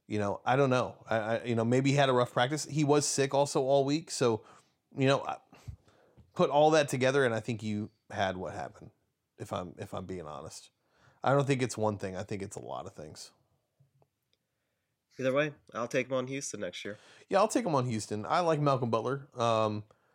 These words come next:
Speaker 1: you know, it's funny. People always, like, say, like, "Oh, is he just as good as that one play he made in, um,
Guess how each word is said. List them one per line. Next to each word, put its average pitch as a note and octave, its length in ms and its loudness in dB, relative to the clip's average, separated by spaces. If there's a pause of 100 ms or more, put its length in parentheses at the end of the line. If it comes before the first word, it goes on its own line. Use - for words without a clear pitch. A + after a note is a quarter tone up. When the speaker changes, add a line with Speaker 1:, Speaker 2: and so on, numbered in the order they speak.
(260)
Speaker 1:
you A2+ 80 -4
know, A#2+ 100 4
it's A2+ 100 0
funny. A#2+ 240 0
People A2+ 320 -4
always, A2 560 -2
like, G2+ 300 -4
say, G2+ 280 -6
like, G2+ 160 -8
"Oh, A2 200 0
is G#2 100 -4
he G#2+ 140 -6
just G#2+ 260 -8
as G#2 140 -8
good G#2 160 -6
as G2+ 80 -12
that E2+ 160 -6
one G2+ 320 -6
play G2 260 -10
he G2+ 160 -6
made F#2 300 -6
in, F#2 200 -10 (800)
um, E2+ 500 -10